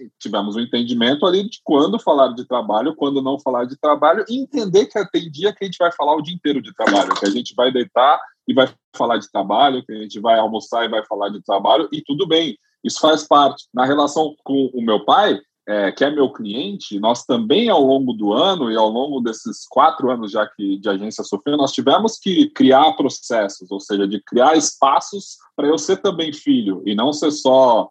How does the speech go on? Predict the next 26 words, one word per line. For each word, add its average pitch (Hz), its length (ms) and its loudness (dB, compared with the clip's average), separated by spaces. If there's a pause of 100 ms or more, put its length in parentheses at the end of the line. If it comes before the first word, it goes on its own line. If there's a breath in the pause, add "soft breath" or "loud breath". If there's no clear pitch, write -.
(120)
a 107 140 4
agência 123 500 -2
que 127 100 -10
cuida 135 420 0
do, 127 280 0
do 120 100 -8
conteúdo 131 480 0
digital 123 480 2
do 135 140 -4
professor 123 520 -8
Cortella. 127 640 2 (240 soft breath)
Por 247 140 2
sinal, 165 760 2
esse 165 280 -2
entendimento, 139 840 -4 (300)
abrindo 127 340 0
pela 127 220 2
primeira 123 320 -2
<laughs> - 80 -12
vez 147 320 0
aqui 120 300 -4
de 110 180 -8
forma 120 340 0
pública, 160 520 -2 (260 loud breath)
é 185 160 2
que 220 460 -2